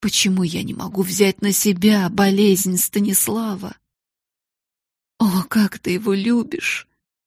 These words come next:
сказала госпожа де Реналь, бросаясь в его объятия. В то же мгновение она оттолкнула его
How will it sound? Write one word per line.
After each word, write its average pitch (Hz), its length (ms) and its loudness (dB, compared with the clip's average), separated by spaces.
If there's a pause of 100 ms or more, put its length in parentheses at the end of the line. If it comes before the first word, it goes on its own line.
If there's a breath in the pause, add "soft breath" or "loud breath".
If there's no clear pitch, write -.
сказала 185 600 -4
госпожа 180 580 -4
де 190 120 -12
Реналь, 185 480 -8 (640)
бросаясь - 880 -6 (100)
в 175 60 -12
его 170 340 -4
объятия. - 760 -10 (1000)
В - 120 -10
то 196 140 2
же 175 120 0
мгновение 185 800 2
она 180 340 -4
оттолкнула 196 800 0
его 165 360 -4